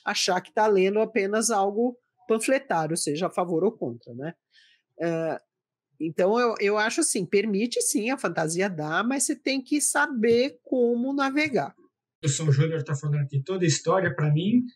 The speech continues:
Speaker 2: tem que ser coerente e rica em detalhes.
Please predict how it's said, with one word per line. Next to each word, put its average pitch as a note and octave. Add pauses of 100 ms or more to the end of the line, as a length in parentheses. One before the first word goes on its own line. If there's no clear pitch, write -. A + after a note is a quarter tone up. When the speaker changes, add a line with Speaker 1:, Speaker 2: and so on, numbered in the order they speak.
(300)
Speaker 2:
tem D#3+
que D3+
ser D#3
coerente D#3+
e F3
rica G#3
em G#3+
detalhes. C#3